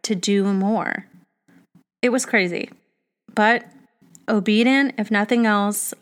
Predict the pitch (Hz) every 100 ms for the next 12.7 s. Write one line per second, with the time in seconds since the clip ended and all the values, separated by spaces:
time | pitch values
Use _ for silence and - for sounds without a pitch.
0 | - 196 202 208 185 196 196 - 233 226
1 | 208 180 185 - 180 185 180 180 180 -
2 | 185 180 175 165 175 170 - 180 _ _
3 | _ - - - 202 185 247 254 220 196
4 | 202 254 294 - 269 262 240 226 220 -
5 | 180 180 185 190 - 190 190 214 220 220
6 | 220 202 208 208 - 285 262 180 175 -
7 | 190 180 233 269 262 226 214 214 208 220
8 | - 220 208 202 180 202 254 190 180 -
9 | - - - 233 220 262 269 - 233 220
10 | 220 214 - 185 185 185 185 - 202 -
11 | - 175 - - _ _ _ _ _ _
12 | - 202 - - - 82 -